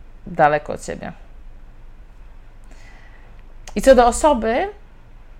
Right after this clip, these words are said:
nie mam pewności. Czy gdyby znajomość trwała dłużej,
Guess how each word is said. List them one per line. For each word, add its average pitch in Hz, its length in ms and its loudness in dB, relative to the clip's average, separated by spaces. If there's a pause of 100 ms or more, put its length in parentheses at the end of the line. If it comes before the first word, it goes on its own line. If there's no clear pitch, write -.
nie 254 460 2
mam 185 160 2
pewności. - 500 -12 (760)
Czy 185 240 0
gdyby 175 1040 2
znajomość 170 440 -2
trwała 160 220 2
dłużej, 185 920 2